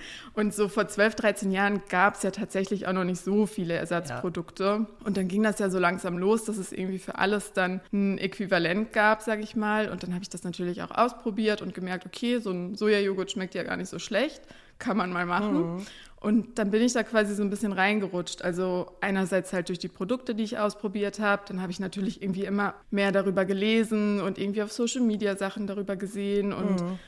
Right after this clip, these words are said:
Speaker 1: habe dann halt irgendwie gemerkt, okay, also so vegetarisch ist ja schön und gut, aber es ist irgendwie auch nur so ein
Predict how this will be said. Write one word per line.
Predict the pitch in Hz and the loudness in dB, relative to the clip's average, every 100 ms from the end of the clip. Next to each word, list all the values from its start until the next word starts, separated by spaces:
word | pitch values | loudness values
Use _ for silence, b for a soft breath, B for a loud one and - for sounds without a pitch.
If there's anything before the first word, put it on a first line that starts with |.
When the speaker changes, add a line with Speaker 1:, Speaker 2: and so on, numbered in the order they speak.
| B - | B -10
Speaker 1:
habe | 214 - | -4 2
dann | 202 | 4
halt | 202 185 | 4 2
irgendwie | 208 202 | 2 2
gemerkt, | 190 190 196 196 | 0 2 2 0
okay, | 190 - 196 | -6 0 4
also | 151 190 190 185 170 - - - _ _ | 4 2 0 0 0 -6 -16 -20 _ _
so | - 196 | -6 0
vegetarisch | 196 190 196 208 196 214 - | 2 0 0 4 6 4 -2
ist | 190 | -4
ja | 190 | -4
schön | 185 196 | 0 0
und | 190 - | 0 0
gut, | 220 269 - | 4 4 2
aber | 208 196 196 | 0 4 4
es | 190 | 2
ist | 190 - - | -2 -6 -2
irgendwie | 196 202 | 0 0
auch | 180 190 | 0 2
nur | 196 | 0
so | 196 | 2
ein | 196 190 | 0 0